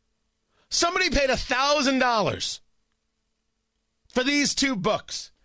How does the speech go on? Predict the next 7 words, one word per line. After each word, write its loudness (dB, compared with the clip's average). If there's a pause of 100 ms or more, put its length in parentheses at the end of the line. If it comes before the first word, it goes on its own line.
(240)
in 0
Bartholomew 0
County. -2 (920)
Very -2
impressive. -2 (800)
Very 0
impressive. -2